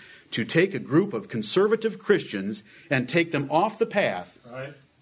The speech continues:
Speaker 1: of a spiritual battle and get them involved in political campaigning, political projects, and other learning expeditions to learn more about this and that conspiracy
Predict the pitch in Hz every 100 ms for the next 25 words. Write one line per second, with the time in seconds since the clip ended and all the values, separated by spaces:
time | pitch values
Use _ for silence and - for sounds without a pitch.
0 | - 147 135 123 - 190 220 226 208 208
1 | 160 110 113 - - - 127 123 190 190
2 | 170 156 175 180 185 170 135 131 156 202
3 | 214 202 202 202 196 190 190 196 202 -
4 | 160 208 226 214 - 202 160 123 113 123
5 | - - - - - - 151 - 214 226
6 | 175 147 208 214 165 127 160 160 - 151
7 | 135 131 117 123 170 - _ _ _ -
8 | 143 175 220 202 202 220 180 156 127 185
9 | 214 180 147 165 175 156 139 120 - 196
10 | 180 147 131 139